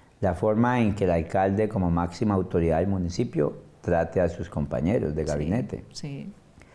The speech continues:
Speaker 1: Trate a los empresarios, trate a los comerciantes, trate a los pobres, trate a los ricos. Yo que todo está en eso.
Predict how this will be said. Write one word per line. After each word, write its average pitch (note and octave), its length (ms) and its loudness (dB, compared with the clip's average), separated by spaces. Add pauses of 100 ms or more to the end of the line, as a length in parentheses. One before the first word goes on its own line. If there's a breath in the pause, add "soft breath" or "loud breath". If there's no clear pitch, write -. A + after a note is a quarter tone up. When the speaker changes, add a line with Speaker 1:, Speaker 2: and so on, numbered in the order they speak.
(240 loud breath)
Speaker 1:
Trate F#2 360 2
a F2 60 4
los F2 220 2
empresarios, E2+ 800 -2
trate D#2+ 260 0
a E2+ 60 2
los E2+ 180 0
comerciantes, - 840 -4 (720 soft breath)
trate E2+ 320 -2
a F#2 60 4
los D#2+ 180 0
pobres, B2 560 0
trate D2+ 320 0
a E2 60 2
los D#2 200 -2
ricos. - 520 -4 (200)
Yo B2 220 2
que F3 140 0
todo A2+ 260 2
está A#2+ 220 2
en G2+ 80 4
eso. F2 240 0